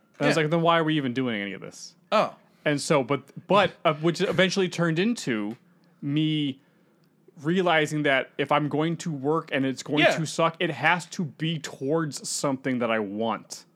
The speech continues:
Speaker 2: Yeah, that's, uh, I guess that's what I was getting at.
Speaker 1: Oh, sure, but, like,
Speaker 2: Yeah.
Speaker 1: it was, but it was never a mantra of, it just, like, "No, I gotta make this work mean something to me."
Speaker 2: Oh, yeah, no, it's probably not gonna.
Speaker 1: This does. Everything I've di-, every, everything I,
Speaker 2: Oh, I
Speaker 1: I,
Speaker 2: mean,
Speaker 1: from
Speaker 2: like,
Speaker 1: coming back to New
Speaker 2: I
Speaker 1: York.
Speaker 2: meant, like, in a corporate sense, it's not
Speaker 1: Oh,
Speaker 2: going
Speaker 1: sh-,
Speaker 2: to.
Speaker 1: oh,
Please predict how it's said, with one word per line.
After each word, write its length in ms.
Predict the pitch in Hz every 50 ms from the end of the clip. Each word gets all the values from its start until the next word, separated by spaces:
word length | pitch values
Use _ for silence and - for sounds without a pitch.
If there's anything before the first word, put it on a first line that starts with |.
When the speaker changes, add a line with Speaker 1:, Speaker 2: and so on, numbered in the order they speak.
| _ _
Speaker 2:
Yeah, 180 | 370 392 247 - -
that's, 240 | 202 240 240 - -
uh, 140 | 285 269 233
I 100 | 214 233
guess 160 | 220 247 240
that's 180 | - 240 226 -
what 100 | 226 214
I 60 | 214
was 120 | 196 185 180
getting 260 | 240 233 170 135 127
at. 180 | 104 95 - - _
Speaker 1:
Oh, 120 | 339 294 254
sure, 320 | - - 349 330 190 135
but, 200 | - - 208 202
like, 160 | 196 175 165
Speaker 2:
Yeah. 80 | 147 - - _ _
Speaker 1:
it 140 | 180 170 160
was, 200 | 180 175 151 147
but 160 | - 180 175
it 80 | 175 156
was 160 | 170 165 156
never 240 | 196 202 180 185 165
a 60 | 147
mantra 540 | 135 139 151 147 160 165 - - - 147 -
of, 440 | - 120 117 110 101 95 - - - - - - - _ _ _
it 80 | 185 147
just, 200 | 151 160 - -
like, 180 | 147 139 160
"No, 140 | 165 170 165
I 60 | 160 156
gotta 140 | 165 160 156
make 120 | 151 135
this 100 | - 117
work 200 | 127 139 117 110
mean 240 | 113 113 117 127 127
something 400 | - - 101 90 - 101 92 98
to 60 | 107
me." 260 | 95 98 98 85 - _ _ _ _ _ _ _ _ - -
Speaker 2:
Oh, 200 | 175 180 165 151
yeah, 200 | 151 160 160 156
no, 240 | 156 165 156 143 135
it's 100 | 135 -
probably 200 | - 190 175 165
not 180 | 143 143 135 131
gonna. 300 | - 123 117 104 101 - _ _ _ _ _ _ _ _ _ _ _ _ _ - _ _ _ _ _ _ _ _ _ _
Speaker 1:
This 160 | - 127 - -
does. 340 | - 98 113 - - - - _ -
Everything 400 | 131 143 170 175 - 190 180 170
I've 120 | 160 147
di-, 140 | 147 160 165 -
every, 240 | 170 165 190 208 185 202 -
everything 460 | - 196 196 220 277 262 - 269 240 220
I, 40 | 214
Speaker 2:
Oh, 100 | 233 233
I 140 | 233 269 269
Speaker 1:
I, 20 |
Speaker 2:
mean, 140 | 262 254 247
Speaker 1:
from 60 | 233
Speaker 2:
like, 280 | 220 202 190 208 190 -
Speaker 1:
coming 240 | 208 226 233 220
back 220 | 175 202 202 190 -
to 80 | - 190
New 160 | 190 185 175
Speaker 2:
I 40 | 170
Speaker 1:
York. 100 | 185 196
Speaker 2:
meant, 180 | 196 190 180 165
like, 120 | 165 160
in 80 | 165 165
a 80 | 147
corporate 400 | 131 - 175 170 165 160 139 -
sense, 260 | - 143 120 107 - 117
it's 140 | - -
not 100 | 123 113 113
Speaker 1:
Oh, 100 | 233 208
Speaker 2:
going 100 | 175 156
Speaker 1:
sh-, 120 | - - 214
Speaker 2:
to. 100 | - -
Speaker 1:
oh, 120 | 190 156